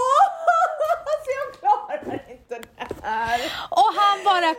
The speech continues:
Speaker 2: kommer med sitt leende. Jag tror
Speaker 1: Sprang
Speaker 2: det var
Speaker 1: du mot
Speaker 2: lite
Speaker 1: honom? Säg att du sprang.
Speaker 2: Han, han, han, han gick väldigt fort mot mig.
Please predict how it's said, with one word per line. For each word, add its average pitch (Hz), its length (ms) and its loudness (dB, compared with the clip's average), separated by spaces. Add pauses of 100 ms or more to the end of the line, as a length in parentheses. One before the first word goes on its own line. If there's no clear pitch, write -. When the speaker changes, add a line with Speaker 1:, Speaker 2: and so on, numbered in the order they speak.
Speaker 2:
kommer 349 500 2
med 311 180 2
sitt 294 200 -2
leende. 285 960 2
Jag 381 240 0
tror 339 320 0
Speaker 1:
Sprang 330 140 4
Speaker 2:
det 294 120 4
var 269 100 4
Speaker 1:
du 262 60 4
mot 302 160 4
Speaker 2:
lite 262 180 2
Speaker 1:
honom? 226 420 -2
Säg 277 260 0
att 254 100 -4
du 247 80 -6
sprang. 202 280 -6
Speaker 2:
Han, 349 280 2
han, 359 320 2
han, 330 500 0
han 302 300 -2
gick 262 180 -2
väldigt 226 440 0
fort - 300 -14
mot 202 180 -6
mig. 170 240 -2